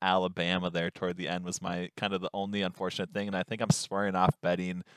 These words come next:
uh, the Kansas City Chiefs on live as well until we see a little bit of life from them. I don't know how, I don't know what else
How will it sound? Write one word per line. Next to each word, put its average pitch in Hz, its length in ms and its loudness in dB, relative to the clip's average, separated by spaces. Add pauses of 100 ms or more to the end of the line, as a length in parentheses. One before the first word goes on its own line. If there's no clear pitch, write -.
(140)
uh, 85 360 4
the 80 100 -10
Kansas 92 320 -2
City 90 180 -2
Chiefs - 500 0
on 87 360 0 (460)
live 92 380 4 (120)
as 98 380 8
well 90 220 6
until 90 240 -2
we 90 100 -2
see 98 220 0
a 92 80 4
little 90 160 0
bit 90 100 -2
of 87 140 2
life 85 240 0
from 87 180 -4
them. 87 140 -6
I 87 80 2
don't 90 180 0
know 90 100 4
how, 87 280 2
I 104 80 2
don't 117 120 2
know 110 100 6
what 101 120 8
else 92 140 8